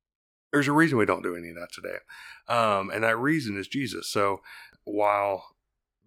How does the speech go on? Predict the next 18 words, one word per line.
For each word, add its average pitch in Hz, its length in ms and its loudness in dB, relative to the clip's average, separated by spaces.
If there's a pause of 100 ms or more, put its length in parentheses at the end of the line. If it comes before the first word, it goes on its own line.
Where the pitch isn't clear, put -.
(100)
before 180 380 2
Jesus, 92 460 -4
in 101 80 -18
the, 101 140 -6
in 101 120 -10
the 98 100 -10
Old 110 200 -6
Testament 107 400 -4
times, 92 420 -4
the 104 120 -4
way 110 200 2
you 104 180 -4
restored 95 360 -2
relationship 95 600 -6
was 92 160 -8
giving 107 360 -4
something 87 380 -10
up, 107 260 0